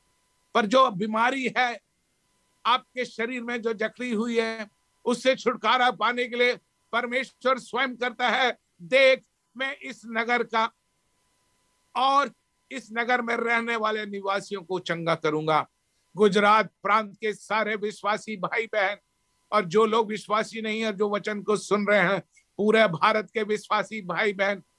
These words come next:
अमेरिका के भाई बहन, गल्फ कंट्री के भाई बहन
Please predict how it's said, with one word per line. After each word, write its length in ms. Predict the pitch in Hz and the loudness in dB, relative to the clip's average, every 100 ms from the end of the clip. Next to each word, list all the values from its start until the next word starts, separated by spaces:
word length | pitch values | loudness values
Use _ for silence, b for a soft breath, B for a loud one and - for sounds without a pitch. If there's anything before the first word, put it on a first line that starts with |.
| _ | _
अमेरिका 520 | 208 208 220 220 214 214 | -2 0 0 0 -2 -2
के 200 | 220 214 | -2 -2
भाई 300 | 175 208 214 | 0 -2 -2
बहन, 400 | 208 190 208 170 _ _ - | -2 -2 -2 -8 _ _ -6
गल्फ 220 | 226 226 - | -2 -2 -4
कंट्री 360 | 220 214 185 214 | -8 -6 -8 -2
के 140 | 226 | 0
भाई 300 | 190 180 220 | 2 2 2
बहन 300 | 208 208 202 | 2 -2 -2